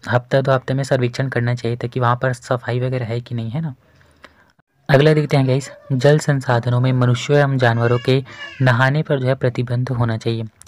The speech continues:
ये ट बन गया है गाइस मेरे से, ये ह है, ठीक है। तो फिर जल, जहाँ पर जल संसाधन है जैसे नदी, तालाब, वहाँ पर जो है लोगों को नहीं नहाना चाहिए। उसके अलावा जो जानवर वगैरह हैं गाइस, उनको भी जो है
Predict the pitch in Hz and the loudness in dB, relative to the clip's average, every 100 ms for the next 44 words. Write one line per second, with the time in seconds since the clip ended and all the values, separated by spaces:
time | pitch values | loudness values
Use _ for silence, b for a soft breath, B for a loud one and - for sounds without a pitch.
0 | - 135 139 131 - 127 135 135 131 127 | -6 -2 -2 -2 2 2 2 0 0 0
1 | 127 - 120 123 135 135 123 - 120 110 | -2 -2 -2 -2 -2 -2 -2 -2 -4 -4
2 | 117 143 151 160 B B B B B 139 | -4 -4 -4 -6 B B B B B -4
3 | 127 139 135 139 147 - 127 117 127 131 | 0 0 2 2 0 0 -4 -2 -2 0
4 | 139 123 131 135 135 123 120 123 127 120 | 0 2 0 0 -2 0 0 2 0 -2
5 | 120 127 123 120 131 120 120 127 120 131 | -2 -2 -2 -2 0 2 2 2 0 0
6 | 139 127 131 120 117 120 143 156 - B | 0 0 2 0 0 -2 -2 -6 -10 B
7 | B B 98 - 127 147 147 143 135 131 | B B -12 -2 0 2 0 0 0 -2
8 | 135 143 - 139 131 131 139 127 120 117 | -2 -4 -4 -2 0 0 -2 -2 -2 -2
9 | 123 131 131 131 143 147 131 127 139 139 | -2 -2 -2 0 -2 -2 -2 0 -2 -2
10 | 120 139 | -2 -4